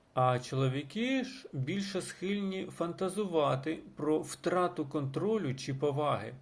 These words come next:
Наприклад, «Вона мене критикує, значить, це, е, значить, вже не цінує. Е, вона незадоволена, отже, я невдаха».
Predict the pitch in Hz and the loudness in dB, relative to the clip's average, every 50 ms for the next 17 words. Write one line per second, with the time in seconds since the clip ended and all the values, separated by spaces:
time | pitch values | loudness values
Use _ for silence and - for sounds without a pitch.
0 | - - 131 127 147 151 - 147 139 127 131 - 131 135 - - - - - - | -12 -6 -2 -2 -2 -2 0 -2 -2 -2 -2 -6 -10 -12 -12 -16 -20 -20 -20 -20
1 | - - - - - 117 135 143 151 160 156 151 147 143 147 143 135 - 139 131 | -20 -20 -16 -8 -2 2 2 4 4 4 4 2 0 0 -2 -2 -2 -2 -2 -2
2 | 131 - 139 135 - - 175 185 180 180 175 180 180 - _ _ _ _ _ - | -2 -2 -4 -6 -4 -4 -2 0 0 0 -2 -4 -8 -14 _ _ _ _ _ -10
3 | 120 104 110 127 156 170 170 - 170 143 135 - - - 139 135 139 139 135 - | -6 -2 0 2 2 0 0 -4 -6 -6 -6 -8 -6 -2 0 0 0 -2 -4 -8
4 | - - 139 123 110 110 131 156 160 - - 127 101 101 120 131 135 131 123 120 | -6 -4 -2 -2 -2 -2 -4 -4 -4 -6 -8 -10 -6 -4 -2 0 0 0 0 -2
5 | - - 110 104 104 104 101 101 101 113 131 135 - - - - - - - - | -6 -6 -6 -6 -4 -6 -6 -6 -6 -6 -8 -12 -16 -20 -20 -18 -16 -16 -16 -16
6 | - - - 123 117 117 117 110 120 127 123 135 151 165 165 160 156 135 143 139 | -8 -2 0 2 4 4 4 4 4 2 4 4 4 4 4 2 2 0 0 2
7 | 143 147 135 147 170 185 196 196 190 185 185 180 180 180 180 190 - - - 135 | 2 0 2 2 2 2 2 0 0 -2 -2 -2 -2 -4 -4 -6 -10 -8 -2 2
8 | 139 156 165 156 139 135 143 165 165 160 160 156 123 104 113 113 120 120 120 123 | 2 2 2 0 -2 -2 0 2 4 4 4 2 2 2 2 2 2 0 -2 -4
9 | 117 104 98 98 107 104 104 101 - - - - - | -4 -4 -4 -2 -2 -2 -2 -4 -6 -10 -14 -16 -16